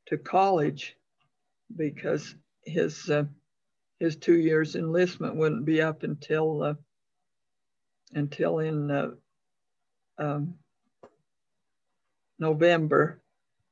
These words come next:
and he wanted to get out in September so that he could go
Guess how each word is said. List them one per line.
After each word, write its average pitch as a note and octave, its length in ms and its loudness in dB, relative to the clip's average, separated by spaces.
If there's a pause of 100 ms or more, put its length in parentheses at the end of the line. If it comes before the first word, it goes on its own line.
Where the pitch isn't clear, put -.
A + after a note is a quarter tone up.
(800)
and D#3 200 -2
he D#3+ 120 -2
wanted D#3+ 260 0
to D#3 80 -4
get D#3 260 4
out D#3 300 2
in D3 180 -2
September - 800 -2
so D#3+ 260 -2
that - 160 -4
he E3 200 -8
could E3 260 -14
go D3+ 320 -2